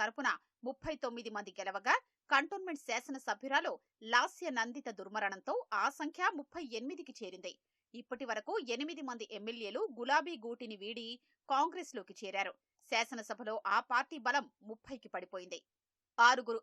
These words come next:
ఎంఎల్సీలు ఇప్పటికే పార్టీని వీడి కాంగ్రెస్లో చేరారు.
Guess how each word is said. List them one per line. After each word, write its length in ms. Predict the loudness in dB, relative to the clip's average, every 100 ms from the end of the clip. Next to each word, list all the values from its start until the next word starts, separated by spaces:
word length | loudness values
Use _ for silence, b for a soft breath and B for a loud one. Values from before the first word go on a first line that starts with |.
| -2
ఎంఎల్సీలు 440 | -2 -4 -4 -4 -4 -4
ఇప్పటికే 360 | -4 -4 -4 -2 4
పార్టీని 400 | 4 4 -2 -8 -10
వీడి 220 | -10 -10 -2 0
కాంగ్రెస్లో 460 | 0 -4 -10 -12 -8
చేరారు. 300 | -4 -2 -4